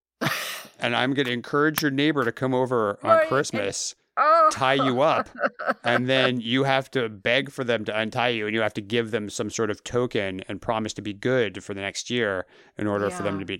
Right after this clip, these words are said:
Speaker 2: be. So I'm gonna follow up with your neighbor
Speaker 1: <laughs>
Speaker 2: on this. Maybe I'll call your husband and be like, "Hey, just so you know, Rain's getting tied up on Christmas. It's a thing. She's exploring her Serbian roots."
Speaker 1: <laughs>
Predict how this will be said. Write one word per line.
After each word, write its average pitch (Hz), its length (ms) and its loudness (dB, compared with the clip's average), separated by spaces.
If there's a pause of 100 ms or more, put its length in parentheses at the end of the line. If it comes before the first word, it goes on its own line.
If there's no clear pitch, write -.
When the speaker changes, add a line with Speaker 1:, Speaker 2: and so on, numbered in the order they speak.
Speaker 2:
be. 107 80 -4
So 107 100 -2
I'm 117 140 0
gonna 123 180 -2
follow 120 320 0
up 110 300 0
with 110 240 -2
your 110 100 -2
neighbor 104 480 -2 (300)
Speaker 1:
<laughs> - 240 -12
Speaker 2:
on 95 100 -4
this. 92 220 -8
Maybe 101 180 -4
I'll 104 80 0
call 110 220 0
your 98 100 -2
husband 98 460 -4
and 90 100 -14
be 98 80 -8
like, 95 240 -6
"Hey, 107 160 -2
just 101 220 -4
so 131 100 -2
you 127 80 2
know, 113 440 0 (1300)
Rain's 107 360 -2
getting 113 240 -4
tied 120 240 0
up 123 160 2
on 95 120 -8
Christmas. 92 640 -8 (120)
It's - 120 -8
a 139 60 2
thing. 113 520 0 (500)
She's 120 200 -4
exploring 131 800 2
her 120 200 -2
Serbian 123 520 0
roots." 113 480 -2 (3250)
Speaker 1:
<laughs> 247 320 -6